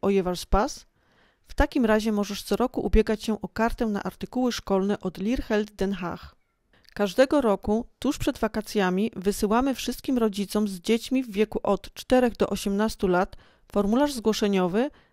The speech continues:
na kartę na artykuły szkolne. Korzystając z tego formularza, możesz ubiegać się o kartę na artykuły szkolne na dwa sposoby. Po pierwsze, możesz to zrobić ręcznie.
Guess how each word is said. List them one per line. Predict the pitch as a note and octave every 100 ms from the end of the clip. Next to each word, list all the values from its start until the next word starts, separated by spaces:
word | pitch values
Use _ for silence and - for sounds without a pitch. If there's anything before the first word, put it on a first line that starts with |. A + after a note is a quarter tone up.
| _
na | G3+ -
kartę | A3+ - C#4
na | A#3+ -
artykuły | G3 - - A3+ G#3+
szkolne. | - G3 F3 E3 F3+ - _ _ _ _ _ _ _ _ _ _ _ _ _ _ _
Korzystając | - G#3 G3 - C4 D#4 C#4+
z | -
tego | A3 A3+
formularza, | - G#3 G#3 G3+ F#3+ F3 G#3+ D4 - _ -
możesz | G#3+ C#4 D4+
ubiegać | - G#3 B3 C4 -
się | A#3+
o | -
kartę | - G#3 G3+ -
na | B3 A3
artykuły | - - G#3 - B3
szkolne | A3+ - F3+ F#3 B3
na | A#3+ G3
dwa | F3+ G#3+
sposoby. | - A#3 - F3+ E3+ E3+ F3+ - _ _ _ _ _ _ _ -
Po | C4
pierwsze, | B3+ G3+ F3 - A3 C#4 - - _ -
możesz | G#3 C4 D#4
to | -
zrobić | A3+ A3 A3 A#3
ręcznie. | A#3+ G3+ F3+ - F3+